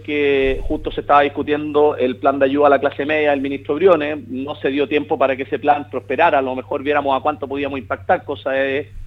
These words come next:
eh, ver el impacto que iba a tener esto otro en las pensiones. Y hoy en día, efectivamente, esto va a ser universal, eh, efectivamente muy regresivo. Acá se está beneficiando a los que tienen más, a las familias más ricas, eh, porque el que retire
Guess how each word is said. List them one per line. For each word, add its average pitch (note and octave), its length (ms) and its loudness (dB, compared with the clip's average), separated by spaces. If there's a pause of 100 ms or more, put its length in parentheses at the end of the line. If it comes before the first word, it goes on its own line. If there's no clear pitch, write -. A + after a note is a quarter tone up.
eh, A2+ 240 -2 (760)
ver C3 160 -2
el C3+ 100 -2
impacto C#3 320 -2
que B2 60 -6
iba C3 80 0
a A#2 60 -2
tener C3+ 180 -6
esto C3+ 220 -4
otro C#3 320 -4 (320)
en B2 100 -2
las B2+ 120 0
pensiones. F#3 520 -2 (420)
Y E3 60 2
hoy F#3+ 100 4
en G3+ 120 6
día, G#3 200 6
efectivamente, F#3 640 0
esto F3 160 -4
va D#3+ 80 4
a D3+ 60 0
ser D#3+ 120 -4
universal, E3+ 840 2
eh, A#2+ 400 -2
efectivamente C3+ 580 -4
muy C3+ 160 -2
regresivo. B2+ 640 0
Acá B2 220 -2
se G2+ 80 -18
está B2 160 0
beneficiando B2+ 680 -2
a A#2 100 6
los A2+ 120 -4
que B2 100 -8
tienen A2+ 220 -4
más, D#3 220 2
a - 20 2
las B2 140 -2
familias B2 260 -4
más A#2+ 160 -2
ricas, D3 400 0 (300)
eh, B2 200 -2
porque A#2+ 500 -2
el A#2 340 0
que B2+ 100 -6
retire C#3 640 0